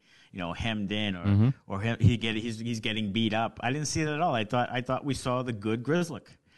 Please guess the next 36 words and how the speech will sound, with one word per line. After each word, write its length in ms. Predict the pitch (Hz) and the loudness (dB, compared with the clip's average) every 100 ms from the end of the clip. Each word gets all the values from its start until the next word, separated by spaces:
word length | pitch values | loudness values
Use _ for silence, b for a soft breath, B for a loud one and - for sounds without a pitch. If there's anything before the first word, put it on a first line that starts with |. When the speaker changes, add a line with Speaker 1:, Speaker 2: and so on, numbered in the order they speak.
| b b - | b b -4
Speaker 1:
And 140 | 107 | 2
those 220 | 120 135 | 4 4
are 20 | 147 | 2
the 120 | 151 | 4
two 200 | - 156 | 4 6
guys. 540 | 123 135 151 120 101 | 4 4 2 0 -2
And 160 | 117 113 | -6 -4
if 100 | 107 | -2
you 60 | 120 | -2
said 280 | 156 151 | 0 0
that 200 | 143 131 | 0 0
beginning 260 | 117 127 120 | 0 0 0
of 40 | 101 | -4
the 60 | |
s-, 180 | 101 - - | -6 -8 -6
series, 480 | - 190 131 98 | -2 0 2 2
I 40 | 104 | 0
would 120 | 110 | 0
have 100 | 104 | -2
said 160 | 113 107 | -2 -4
you 100 | 98 | -4
were 60 | |
crazy. 520 | - 160 190 95 95 - | -2 0 2 0 -8 6
Speaker 2:
Yeah. 220 | 101 85 - | 8 8 4
Speaker 1:
But 140 | 117 | -2
they 160 | 143 156 | 4 6
were, 80 | 156 143 | 6 4
and 160 | 151 156 | 2 0
if 160 | 180 | 2
they're 160 | 220 240 | 4 4
your 180 | 233 180 | 2 2
best 300 | 185 160 - | 2 0 4
two, 180 | 202 | 6
you're 140 | 127 120 | 6 4
in 40 | |
trouble. 340 | 104 98 76 | 2 2 -2